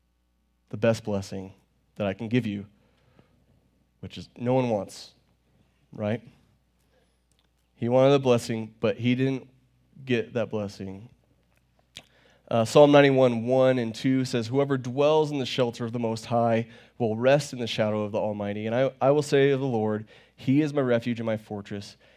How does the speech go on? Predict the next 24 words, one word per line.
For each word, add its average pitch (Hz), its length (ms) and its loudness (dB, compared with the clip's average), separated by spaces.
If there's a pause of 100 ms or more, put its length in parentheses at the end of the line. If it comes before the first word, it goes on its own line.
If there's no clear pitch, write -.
(160)
and 110 120 -10
my 107 200 -4
God 98 460 -6
in 104 140 -8
whom 107 300 -8
I 98 100 -8
trust." 95 460 -10
Listen, 113 340 -6 (1120)
we 143 240 2
think 165 440 0 (1600)
the, 120 240 0
the 127 160 -4
word 120 280 -2
blessing, 117 440 0
like, 110 200 -2
matches 113 340 -2
up 113 160 -2
with, 107 140 -10
like, 101 160 -4
riches 135 680 0
or 104 140 -8
comfort 135 760 -2 (800)
or, 113 280 -2
like, 107 200 -6